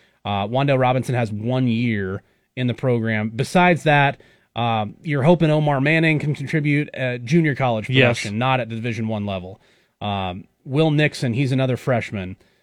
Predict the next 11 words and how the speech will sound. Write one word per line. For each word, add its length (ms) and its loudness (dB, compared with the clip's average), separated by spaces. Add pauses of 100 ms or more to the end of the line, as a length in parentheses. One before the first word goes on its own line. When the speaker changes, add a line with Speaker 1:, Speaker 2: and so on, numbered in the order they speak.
(180)
Speaker 1:
Uh, 320 -8
Ty 260 2
Hahn, 320 2
walk-on 460 0
from 160 -2
Johnson 380 -2
Brock. 380 -2
Marcus 380 -2
Fleming, 380 0
true 180 -2
freshman. 540 -2